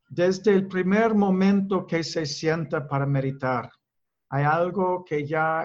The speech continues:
es maduro lo suficiente para expresarse en este acto de práctica. Es decir, Budas se sientan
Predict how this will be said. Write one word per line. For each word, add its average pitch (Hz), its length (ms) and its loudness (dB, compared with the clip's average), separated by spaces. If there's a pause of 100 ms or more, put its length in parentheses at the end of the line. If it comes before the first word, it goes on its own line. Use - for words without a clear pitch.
es 143 240 -6
maduro 160 760 -2 (500)
lo 151 120 0
suficiente 156 920 -6
para 135 240 -4
expresarse 156 1080 -4
en 135 100 -4
este 131 380 -6
acto 143 640 -4
de 127 280 -2
práctica. 143 680 -10 (1080)
Es 165 220 0
decir, 180 800 0 (420)
Budas 196 800 0 (440)
se - 240 -4
sientan 156 840 -4